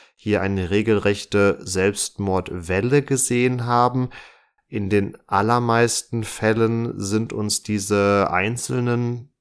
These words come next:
Selbstmorde aber nur jeweils aus einer Quelle überliefert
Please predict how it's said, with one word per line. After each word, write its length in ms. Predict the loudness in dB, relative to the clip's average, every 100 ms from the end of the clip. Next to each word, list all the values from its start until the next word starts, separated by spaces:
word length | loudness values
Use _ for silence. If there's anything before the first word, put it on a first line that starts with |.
| _
Selbstmorde 920 | -2 0 0 -2 -6 -2 0 0 0
aber 240 | -2 -2 -2
nur 560 | 0 2 2 2 -4 _ _
jeweils 480 | -4 0 0 0 -2
aus 300 | -4 -4 0
einer 320 | 2 2 0
Quelle 420 | -4 0 2 2
überliefert 880 | 0 0 -2 -2 -4 -2 0 0